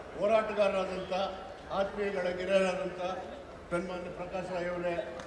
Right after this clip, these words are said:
ಸೋಮಶೇಖರ್ ಅವರೇ, ಕುಮಾರಸ್ವಾಮಿ ಅವರೇ, ಪಕ್ಕದಲ್ಲಿರೋದು ನೋಡಿ, ಕುಮಾರಸ್ವಾಮಿ ಪಕ್ಕ, ವೀರಯ್ಯನವರೇ, ಆ, ಕಡಲೆ ಕೇಶವಮೂರ್ತಿ ಅವರೇ, ಮತ್ತು ವೇದಿಕೆ ಮೇಲಿರ್ತಕ್ಕ ದಲಿತ ಸಂಘಟನೆ ಮತ್ತು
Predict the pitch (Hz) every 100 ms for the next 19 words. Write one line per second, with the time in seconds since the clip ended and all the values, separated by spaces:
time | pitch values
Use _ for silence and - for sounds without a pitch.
0 | - - - - - - - - - -
1 | - - - - - - - 190 208 208
2 | 196 196 190 185 180 175 - - - -
3 | - - - - - - 180 202 208 208
4 | 196 196 190 185 185 180 - - - -
5 | - - 175 175 202 190 185 180 175 175
6 | 165 175 175 170 165 180 185 196 - -
7 | - 196 220 214 202 190 185 180 - -
8 | - - - - - - - - 160 165
9 | - - - 190 208 208 202 202 196 208
10 | 202 180 185 175 165 160 160 - - -
11 | - - - - - 208 202 220 208 254
12 | 254 254 247 247 254 247 208 233 226 233
13 | 226 233 240 233 247 233 226 - 247 254